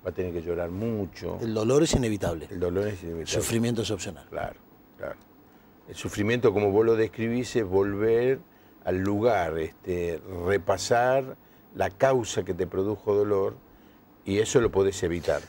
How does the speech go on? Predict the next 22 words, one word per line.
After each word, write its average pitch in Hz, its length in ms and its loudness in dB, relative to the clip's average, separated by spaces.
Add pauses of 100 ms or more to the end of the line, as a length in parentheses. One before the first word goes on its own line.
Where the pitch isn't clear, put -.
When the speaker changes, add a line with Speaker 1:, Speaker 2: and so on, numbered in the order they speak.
(200)
Speaker 2:
Por - 100 4
eso 160 160 2
decimos, 180 400 2
tienes 170 300 0
emociones 185 680 0 (520)
y 135 80 0
no 143 180 0
que 147 100 -2
las 131 180 0
emociones 127 400 -2
te 120 100 -6
tengan. 117 340 0 (280)
Speaker 1:
Claro. - 200 -2
Speaker 2:
Uno 175 120 4
de 185 40 8
los 175 100 4
capítulos 160 520 4
de 147 80 0
este 139 180 0
libro 170 340 4
se 151 180 -2
llama, 147 420 4